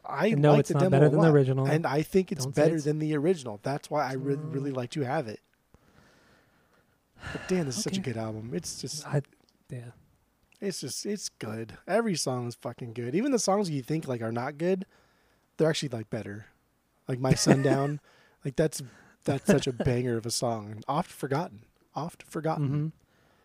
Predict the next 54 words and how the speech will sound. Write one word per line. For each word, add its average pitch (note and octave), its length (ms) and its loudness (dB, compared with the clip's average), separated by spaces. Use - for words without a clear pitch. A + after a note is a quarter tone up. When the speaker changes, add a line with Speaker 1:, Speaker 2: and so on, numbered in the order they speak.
Speaker 2:
Do C#3+ 40 0
you D#3+ 60 6
know A3+ 80 6
what A#3 100 8
a E3+ 60 6
song D3+ 500 2
that, C3+ 240 2
that C3+ 120 0
is C#3 140 4
forgotten C#3+ 320 0
a C#3+ 40 -2
lot C#3+ 140 0
on C#3+ 100 0
that C#3+ 140 0
is A#2+ 120 -2
Hear D3 240 -2
You B2+ 180 -4
Me? A#2 400 -8
Speaker 1:
Oh, B2 160 -8
dude, - 60 -12
Speaker 2:
That's C#3+ 260 2
a - 20 0
Speaker 1:
Hear D3 100 0
You B2 120 -6
Speaker 2:
good B2 200 4
Speaker 1:
Me. A#2+ 60 0
Speaker 2:
song. A#2 380 -4
Speaker 1:
Written D#3+ 220 -6
for D#3 160 -4
Michael D3+ 340 -2
Speaker 2:
Fuck, D#3+ 100 4
Speaker 1:
and D#3 100 -2
Speaker 2:
that's D3+ 40 -2
a F3 140 6
good F3+ 60 4
Speaker 1:
Carly, G#2+ 140 -2
Speaker 2:
song. A#2 240 -10
Speaker 1:
friends C#3 300 -4
of, C#3+ 200 -2
uh, D3 120 6
Speaker 2:
What? C#3+ 120 4
Speaker 1:
Weezer. C3+ 360 -4
That, C#3+ 320 0
that D3 120 -2
song F3 200 2
was C3+ 80 -2
written D3 180 -2
for D#3 120 -8
Michael D3 360 -2
and C#3+ 120 -4
Carly, C#3 400 0
friends B2+ 280 -6
of B2 80 -4
Weezer, B2+ 200 -4